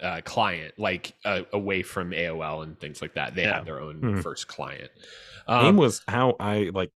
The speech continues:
Speaker 3: chatted with my first girlfriend, who was, like, a girl in the neighborhood who I had, like, met in person
Speaker 1: Yeah.
Speaker 3: first. But it was, like, at the time, it felt like our secret way of, like, chatting with each other, even though we were in different houses, and that was so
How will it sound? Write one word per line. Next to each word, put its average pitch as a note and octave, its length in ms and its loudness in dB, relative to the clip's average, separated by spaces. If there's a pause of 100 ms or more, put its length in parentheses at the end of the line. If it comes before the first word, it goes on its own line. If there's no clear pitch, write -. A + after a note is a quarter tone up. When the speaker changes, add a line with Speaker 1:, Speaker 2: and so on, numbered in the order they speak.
Speaker 3:
chatted G2+ 460 0
with F#2+ 140 0
my F#2 120 -2
first F#2+ 300 -4
girlfriend, F#2 500 -2
who D3+ 360 6
was, C#3+ 220 4
like, A#2 320 2
a A#2+ 80 4
girl A2 380 6
in A2+ 140 2
the G2 80 2
neighborhood F2+ 500 0
who G2 100 -2
I E2+ 140 -2
had, F2+ 160 -4 (180)
like, E2 220 -10
met F2 320 0 (160)
in F#2+ 160 2
person F2+ 320 -2
Speaker 1:
Yeah. F2+ 140 0
Speaker 3:
first. F#2 340 0 (340)
But G#2 120 4
it G#2 40 8
was, F#2+ 120 6
like, F#2 260 -2 (460)
at B2+ 180 -2
the A2 100 6
time, A#2+ 480 2
it F#2 120 -4
felt F#2+ 160 0
like F2+ 160 0
our F#2 120 2
secret - 380 -6
way F2 220 2
of, F2 80 -2
like, F2+ 180 -2
chatting F2 380 0
with F2+ 160 -2
each F#2+ 140 -2
other, G2 260 4
even G2 180 0
though F#2+ 80 2
we F#2 120 -2
were F#2+ 60 2
in F#2 60 0
different G2 300 -2
houses, F#2+ 560 0
and F2 100 -2
that E2+ 100 -8
was G2+ 200 -4
so F2+ 400 2